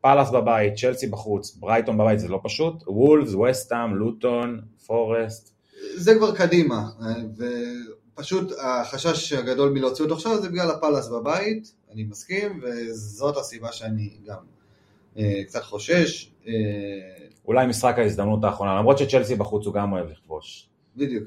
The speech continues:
Speaker 2: זה גם מה שאמרתי על ליברפול, ובאופן
Speaker 1: כן.
Speaker 2: כללי משחק ההזדמנות האחרונה, אני מרגיש שאני אומר את זה עליו כבר כמה וכמה פעמים, יכול להיות שצריך להיות פשוט אמיצים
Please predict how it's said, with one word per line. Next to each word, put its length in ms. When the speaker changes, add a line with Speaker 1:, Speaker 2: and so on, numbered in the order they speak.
Speaker 2:
זה 160
גם 100
מה 80
שאמרתי 280
על 60
ליברפול, 640
ובאופן 340
Speaker 1:
כן. 60
Speaker 2:
כללי 180
משחק 200
ההזדמנות 240
האחרונה, 260
אני 80
מרגיש 280
שאני 360
אומר 300
את 60
זה 80
עליו 140
כבר 220
כמה 280
וכמה 300
פעמים, 500
יכול 120
להיות 80
שצריך 180
להיות 140
פשוט 180
אמיצים 440